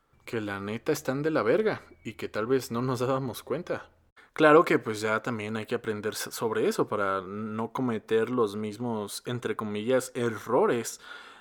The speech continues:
sobre todo en esta época donde si te atreves a hacer una obra literaria en nuestro contexto histórico, en, digamos que en nuestro círculo social actual, pues más te vale que incluyas a casi todos.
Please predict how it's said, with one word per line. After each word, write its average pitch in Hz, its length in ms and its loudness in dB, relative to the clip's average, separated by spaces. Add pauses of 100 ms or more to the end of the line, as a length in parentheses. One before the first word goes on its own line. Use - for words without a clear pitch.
sobre 110 300 0
todo 117 260 4
en 143 80 2
esta 113 260 0
época 143 340 2
donde 104 240 0
si 107 200 -6
te - 120 -4
atreves 110 360 -2
a 135 40 -4
hacer 131 240 0
una 131 220 2
obra 123 300 4
literaria 120 640 2
en 101 140 -6
nuestro 101 300 -6
contexto 107 560 -6
histórico, 117 640 0 (380)
en, 101 680 -6
digamos 110 420 -4
que 104 240 -4
en 101 100 -4
nuestro 104 280 -6
círculo 117 420 -4
social 120 400 0
actual, 147 480 2 (380)
pues 277 160 8
más 190 220 8
te 139 120 6
vale 113 260 2
que - 120 -8
incluyas 113 600 -4
a 98 140 -4
casi 101 300 -8
todos. - 540 6